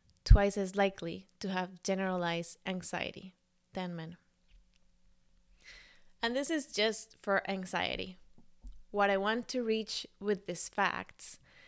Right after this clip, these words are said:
is that there are possibly many answers to why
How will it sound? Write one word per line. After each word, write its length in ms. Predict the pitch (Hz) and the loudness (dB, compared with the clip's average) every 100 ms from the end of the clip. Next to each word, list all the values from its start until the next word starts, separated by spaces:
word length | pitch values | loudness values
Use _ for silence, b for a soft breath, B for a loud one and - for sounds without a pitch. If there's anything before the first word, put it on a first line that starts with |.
| B B B - | B B B -2
is 140 | 220 | 0
that 300 | 214 208 202 | 2 2 2
there 180 | 214 214 | 2 4
are 100 | 208 | 4
possibly 720 | 208 226 233 233 233 233 233 - _ _ - | 0 -4 -2 -2 0 -2 -2 -10 _ _ -10
many 460 | 214 208 208 214 | -4 -2 -2 -2
answers 640 | 202 196 185 170 175 - - | -2 -4 -4 -6 -6 -8 -8
to 100 | - | -4
why 500 | 190 185 180 180 180 | -2 0 0 0 -2